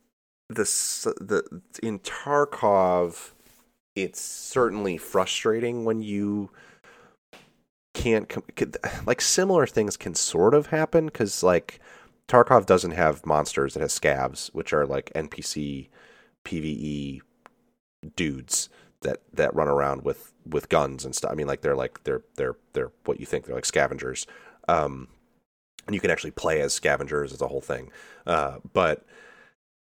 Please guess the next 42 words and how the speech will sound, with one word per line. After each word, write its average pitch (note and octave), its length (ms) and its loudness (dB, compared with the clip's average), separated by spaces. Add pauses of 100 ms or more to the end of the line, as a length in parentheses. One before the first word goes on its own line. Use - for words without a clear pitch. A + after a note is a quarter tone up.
(520)
if, - 260 -16 (260)
<sighs> - 640 -12
because B2+ 540 2
of A2 160 2
this, G2+ 260 2
the F#2 180 -4
way F#2 200 2
that F2 180 -2
the F2 80 0
map E2 340 -2
timer E2 460 -2
works, D2 480 -2
it's - 200 -6
like, D#2 220 2
if D#2+ 140 -10
you G#2 240 -2
need B2 180 0
to G2 60 -4
kill F#2 260 0
scavs, D2+ 840 0 (500)
they A#2+ 180 8
also C#3+ 240 4
don't A2 280 2
generally G2 640 2
give F2+ 200 -4
you, E2+ 160 -6
like, D2+ 300 -2
locations D#2+ 600 -4
within D#2 280 -2
the C#2+ 60 -2
maps. C#2 400 -6
It's - 160 -10
just - 240 -2
like, D2 180 -2
you F2 80 -6
gotta E2+ 160 6
go E2 100 4
to D2+ 60 0
customs - 520 -2
and - 100 -20
kill D2 160 -4
scavs. - 560 -6